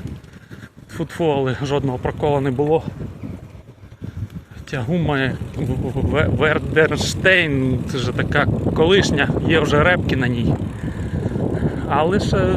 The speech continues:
тримається. Камери нормальні, не спускають, поки вирішив залишити, бо є на двадцять восьмій з антипроколом гума. Ой, по-, ці покришки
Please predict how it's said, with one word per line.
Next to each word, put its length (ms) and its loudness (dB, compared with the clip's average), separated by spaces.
тримається. 680 0
Камери 340 0
нормальні, 420 0
не 120 0
спускають, 680 0
поки 200 -2
вирішив 460 0
залишити, 400 2
бо 160 4
є 220 2
на 420 2
двадцять 300 4
восьмій 400 2
з 80 2
антипроколом 840 2
гума. 420 0
Ой, 180 4
по-, 380 0
ці 60 2
покришки 640 2